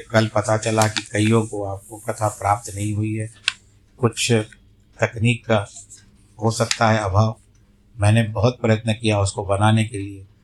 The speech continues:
पर फिर अपने आप ही वह स्वतः ही बन जाएगा, ऐसा मेरा विश्वास है। तो आप सब लोग कथा सुनो, आनंद के साथ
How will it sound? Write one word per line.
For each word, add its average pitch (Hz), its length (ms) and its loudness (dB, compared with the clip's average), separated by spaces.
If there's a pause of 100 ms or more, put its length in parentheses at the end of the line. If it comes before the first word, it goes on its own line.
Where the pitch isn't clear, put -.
(340)
पर 101 140 0 (560)
फिर 120 200 0
अपने 110 300 2
आप 107 160 2
ही 107 220 0 (600)
वह 101 280 0
स्वतः 120 320 0
ही 110 200 4
बन 107 220 2
जाएगा, 104 420 0 (540)
ऐसा 104 260 0
मेरा 101 260 2
विश्वास 101 500 -2
है। 98 120 -12 (600)
तो 113 100 -6
आप 110 240 0
सब 104 240 -4
लोग 104 240 2 (300)
कथा 107 240 -4
सुनो, 107 380 0 (320)
आनंद 113 340 4
के 120 100 0
साथ 107 240 -2